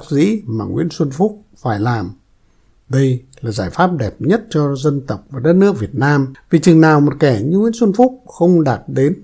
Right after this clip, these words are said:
quyền lực tối thượng thì ngày ấy còn nhiều chuyện đấu đá, tranh giành làm đất nước suy yếu, ngoại bang sẽ có cơ hội thôn tính. Đằng nào cũng thế, cứ để Nguyễn Xuân Phúc đạt được ước mơ của y, biết đâu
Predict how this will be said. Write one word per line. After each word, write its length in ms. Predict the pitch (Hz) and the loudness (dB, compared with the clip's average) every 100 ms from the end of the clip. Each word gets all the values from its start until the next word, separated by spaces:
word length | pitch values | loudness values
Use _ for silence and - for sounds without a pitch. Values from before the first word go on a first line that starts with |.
| - | -18
quyền 220 | - 139 139 | -2 2 4
lực 240 | 147 - | 4 4
tối 120 | 175 208 | 2 4
thượng 320 | 175 135 135 _ _ | 4 4 -4 _ _
thì 180 | - 123 | -2 0
ngày 240 | 113 110 101 | 0 0 0
ấy 300 | 123 190 247 - - | 2 0 -2 -12 -12
còn 160 | - 165 | 0 4
nhiều 180 | 160 151 | 4 4
chuyện 240 | 175 147 151 | 2 2 4
đấu 200 | 180 220 | 4 2
đá, 360 | 214 202 240 - | 0 0 -2 -2
tranh 240 | 180 175 | 4 4
giành 420 | 151 139 107 92 110 | 4 0 0 -4 -8
làm 160 | 98 | -2
đất 120 | 156 | 0
nước 200 | 180 196 | 4 2
suy 420 | 202 185 165 151 147 | 0 0 2 4 4
yếu, 280 | 170 226 233 | 4 0 -6
ngoại 280 | 127 131 160 143 | -4 -4 -6 -6
bang 380 | 139 147 143 | -2 -2 -2
sẽ 280 | 131 - 165 175 | -8 -6 -4 -2
có 140 | 160 156 | -2 2
cơ 80 | 156 | 2
hội 260 | 131 - - | 2 0 -6
thôn 240 | - 139 135 | -2 0 2
tính. 240 | 139 175 220 - _ _ _ | 2 2 -2 -10 _ _ _
Đằng 200 | 139 147 | 2 4
nào 180 | 147 139 | 4 4
cũng 200 | 151 190 | 2 2
thế, 340 | 170 185 262 - _ _ | 6 6 4 -6 _ _
cứ 220 | 165 196 | -2 0
để 240 | 214 147 95 | 4 4 4
Nguyễn 140 | 127 175 | -2 0
Xuân 180 | 180 151 | 0 2
Phúc 320 | 214 226 - | 0 0 -8
đạt 280 | 165 147 139 | -4 -4 0
được 160 | 143 156 | -2 0
ước 140 | 220 | 0
mơ 220 | 190 180 175 | 4 2 2
của 80 | |
y, 380 | 127 139 170 170 - _ _ _ | 0 4 4 2 -4 _ _ _
biết 180 | 170 175 | -2 2
đâu 360 | 160 147 135 | 4 2 2